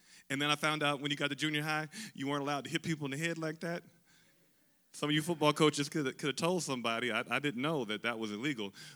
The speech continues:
but Lawrence Taylor did it. And all of a sudden, the, the tackle's jumpy the rest of the game, trying to figure out what's going on. You smart.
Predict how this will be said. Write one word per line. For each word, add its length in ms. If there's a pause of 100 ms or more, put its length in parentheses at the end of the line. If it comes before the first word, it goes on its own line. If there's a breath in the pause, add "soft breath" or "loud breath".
but 300 (440)
Lawrence 280
Taylor 280
did 160
it. 100 (1120)
And 160
all 120
of 80
a 40
sudden, 280
the, 120 (100)
the 60
tackle's 420
jumpy 280
the 100
rest 160
of 60
the 60
game, 260
trying 160
to 60
figure 240
out 120
what's 160
going 280
on. 220 (120)
You 120
smart. 380